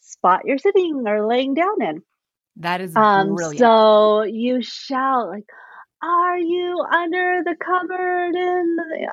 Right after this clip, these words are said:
Speaker 1: uh, are you in the, uh, baby's bedroom behind the crib?" And if your house is big or you don't wanna yell, you could use a baby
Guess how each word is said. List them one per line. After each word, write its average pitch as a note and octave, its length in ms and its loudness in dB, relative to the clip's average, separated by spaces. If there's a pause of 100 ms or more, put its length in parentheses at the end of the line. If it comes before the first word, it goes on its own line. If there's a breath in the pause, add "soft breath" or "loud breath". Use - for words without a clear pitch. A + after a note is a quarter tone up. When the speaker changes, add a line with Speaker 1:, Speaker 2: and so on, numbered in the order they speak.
(120)
Speaker 1:
uh, F3+ 480 2 (100)
are F#4 300 4
you F4+ 440 0
in E4+ 260 -2
the, F4 400 2 (640)
uh, - 380 0
baby's E4+ 480 2
bedroom E4+ 600 4
behind E4 500 2
the F4 120 0
crib?" E4 640 0 (440)
And C4 560 4 (480)
if A#3 260 4 (120)
your A3+ 300 2
house G#3+ 320 2
is G3 200 -4
big C#4+ 400 2
or G3+ 140 2
you G3 140 0
don't G3+ 160 -4
wanna F#3+ 180 -4
yell, G3 480 2
you G3 160 -2
could G3+ 160 -6
use F3+ 560 0 (100)
a F#3+ 80 -6
baby F3 640 -4